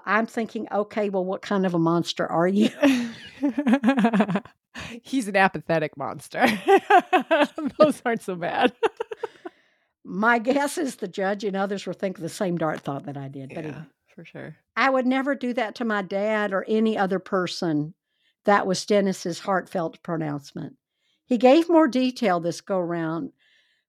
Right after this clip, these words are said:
Speaker 1: what the three trips to his father's office were all about, more detail about the materials he was taking to and from his father's office in a red,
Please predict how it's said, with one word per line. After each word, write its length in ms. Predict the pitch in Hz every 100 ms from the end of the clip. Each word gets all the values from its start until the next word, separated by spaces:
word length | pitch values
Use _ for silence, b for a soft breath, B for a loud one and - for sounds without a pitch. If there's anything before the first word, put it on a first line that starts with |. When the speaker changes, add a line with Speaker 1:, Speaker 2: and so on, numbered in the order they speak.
| _ _ _
Speaker 1:
what 260 | 196 214 214
the 100 | 214
three 400 | - - 240 233
trips 480 | - - 294 285 -
to 80 | 247
his 140 | 214 -
father's 360 | 254 277 240
office 360 | 240 208 - -
were 100 | 202
all 160 | 202 247
about, 440 | 262 302 269 175
more 200 | 208 240
detail 480 | 233 247 247 233 214
about 220 | 208 202
the 60 | 190
materials 640 | 202 202 233 233 220 202
he 100 | 220
was 200 | 196 185
taking 420 | - 208 196 208 185
to 180 | 220
and 140 | 214 208
from 220 | 196 185
his 160 | 185 - B B B
father's 360 | - 185 190 185
office 420 | 175 180 208 -
in 120 | 196
a 60 | 190
red, 500 | 170 185 196 190 185